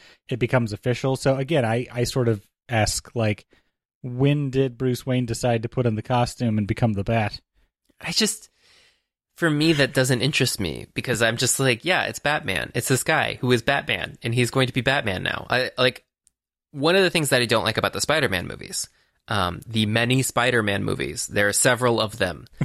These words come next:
Speaker 1: <laughs>
Speaker 2: They started over, and every single time they had an origin story, and it is annoying because at a certain point,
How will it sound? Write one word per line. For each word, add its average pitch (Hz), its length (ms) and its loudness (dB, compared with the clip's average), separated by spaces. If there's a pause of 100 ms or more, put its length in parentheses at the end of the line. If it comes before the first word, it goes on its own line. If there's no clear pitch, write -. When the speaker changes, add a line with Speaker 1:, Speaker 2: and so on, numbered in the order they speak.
(100)
Speaker 1:
<laughs> 208 360 -2 (380)
Speaker 2:
They 104 100 -4
started 135 420 2
over, 120 440 4
and 113 120 -2 (100)
every 135 320 0
single 170 320 2
time 160 340 0
they 131 120 2
had 139 180 0
an 143 80 -2
origin 156 480 2
story, - 500 -2
and 101 340 -4
it 110 300 -4 (800)
is 113 440 0 (140)
annoying 90 500 -4 (120)
because 123 400 0 (960)
at 139 80 0
a 135 60 0
certain 190 300 0
point, 113 340 0